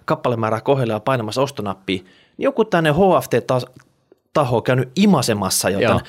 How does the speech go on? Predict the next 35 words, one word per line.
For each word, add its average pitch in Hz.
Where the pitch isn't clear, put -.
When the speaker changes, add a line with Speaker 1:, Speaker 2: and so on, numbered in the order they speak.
Speaker 1:
pikku 160
Jorman, 113
äh, 113
slicein 143
sieltä 95
sitten, 95
Speaker 2:
<laughs> -
Speaker 1:
sieltä 107
myynti-, 113
myyntipuolelta 101
sitten. -
Speaker 2:
Kyllä. 101
Ja, 110
ja 117
tota, 113
ää, 87
ja 85
tässä 98
on 101
kyse 101
siitä, 98
että 92
ne 98
alkoi 98
huomaamaan, 92
että, 87
että 95
tota, 95
jotain 127
hämärää 98
on, 123
kun 104
yritti 104
ostaa 104
ton 95